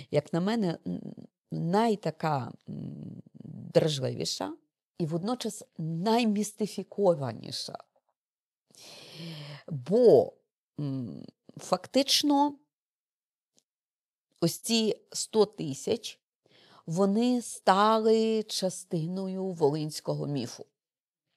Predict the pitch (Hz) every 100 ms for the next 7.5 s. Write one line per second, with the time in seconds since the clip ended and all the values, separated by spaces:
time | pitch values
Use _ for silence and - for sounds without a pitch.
0 | _ 185 - 269 320 - - - 196 190
1 | 180 165 - - - - 220 220 220 220
2 | - 202 190 185 180 175 175 180 - 180
3 | 175 - 220 220 202 175 - - - -
4 | - 180 214 214 208 190 - - 165 175
5 | 170 - - - - - 123 - 139 123
6 | 147 - - - - - - 160 143 135
7 | 156 139 - - -